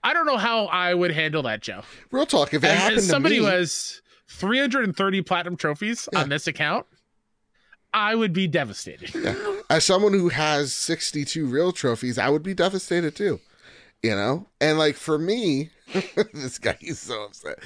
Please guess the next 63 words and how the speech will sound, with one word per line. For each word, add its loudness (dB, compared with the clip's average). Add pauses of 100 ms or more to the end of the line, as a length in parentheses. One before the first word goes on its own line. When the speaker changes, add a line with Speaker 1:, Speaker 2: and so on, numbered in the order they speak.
(240)
Speaker 2:
So, 2
like, 2
for 0
me, 2
I, 0 (160)
I, 0 (360)
I'd 0
probably 4
be 2
like, 2
"All 2
right, 4
well, 4 (100)
I'm -2
going -2
to 0
Xbox." -8
Like, -8
that 0
would 2
make -2
me -6
switch. -8 (280)
If -4
all 4
of 0
a -4
sudden, 4
Speaker 1:
Sure. 2
Speaker 2:
like, 0 (420)
they 2
PlayStation 0
Direct -2
me, 0 (140)
but, -2
like, -6
via -4
the -8
PlayStation, -6 (360)
like, -2
Speaker 1:
Yeah. 0
Speaker 2:
the 0
Play-, 0 (140)
P 2
S 0
N -4
store, 2
I'd 2
be 2
like, 2 (540)
"Well, 4
I 2
can't -2
buy 2
anything, -2
so -2
I'm -2
gonna -2
go -2
over -6
to -10
Team -8
Green." -6